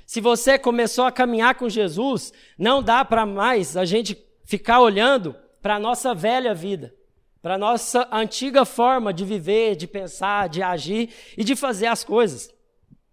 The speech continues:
Na ilustração aí que ele vai dar, né? O arar a terra. Jesus, ele é sensacional porque ele usa elementos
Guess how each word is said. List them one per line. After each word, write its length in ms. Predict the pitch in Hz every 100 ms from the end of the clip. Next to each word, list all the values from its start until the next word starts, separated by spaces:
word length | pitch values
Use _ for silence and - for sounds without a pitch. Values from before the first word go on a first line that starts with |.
| _ _ _ _ _ _ _ _ _ _ -
Na 140 | 208
ilustração 680 | 233 247 254 247 226 254 254
aí 100 | 233
que 100 | 233
ele 100 | 208
vai 220 | 208 185
dar, 240 | 170 233 233
né? 180 | 220 - _ _ _ _ _ _ _ _ _ _ -
O 100 | 208
arar 300 | 202 196 202
a 120 | 190
terra. 440 | - 165 135 107 - _ _ _
Jesus, 480 | 131 170 147 214 202
ele 220 | 214 208
é 260 | 202 214 202 - _ _ _ _ _ _ _ _
sensacional 760 | - 214 220 202 214 190 180
porque 240 | 185 202 202
ele 160 | 196
usa 360 | 196 233 185 190
elementos 840 | 185 185 180 208 247 262 220 -